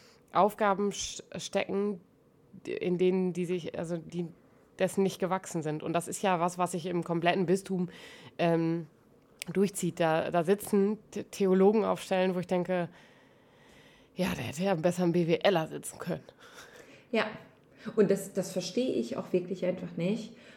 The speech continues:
Speaker 2: Und was, ähm, ja noch hinzukommt, ist ja, dass manche Personen halt auch einfach Doppelrollen haben,
Speaker 1: Mhm.
Speaker 2: d-, wo ich sage, das macht halt auch einfach keinen Sinn.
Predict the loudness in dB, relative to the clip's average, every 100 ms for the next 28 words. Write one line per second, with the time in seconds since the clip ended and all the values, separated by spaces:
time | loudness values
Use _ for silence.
0 | -4 -2 0 0 -2 -4 -6 -2 0 0
1 | 0 0 -2 -4 -8 -12 0 2 2 2
2 | -2 -2 -8 -2 0 0 -4 -2 -2 0
3 | -2 -2 -2 -4 -2 0 2 0 0 -4
4 | -6 -6 -8 -6 -10 -12 -4 -4 0 0
5 | 2 0 0 -2 -6 -6 -6 -4 -2 -2
6 | -4 -6 -10 -14 _ _ _ _ _ _
7 | _ -8 -4 0 2 4 2 2 2 0
8 | 0 -2 -4 -4 -4 -4 -4 -4 -10 -6
9 | -2 0 2 0 0 -4 -4